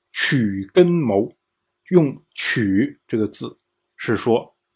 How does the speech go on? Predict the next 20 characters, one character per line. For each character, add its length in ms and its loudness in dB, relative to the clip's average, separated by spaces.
占 360 -2
领 220 -8
的 100 -6
容 360 -6
易 220 -8
啊， 120 -20
得 260 2
来 200 4
容 280 4
易。 240 0
同 120 6
样 120 8
是 320 2
本 240 4
年 200 4
的 100 2
秋 260 0
天， 300 -6
八 200 6
月， 320 4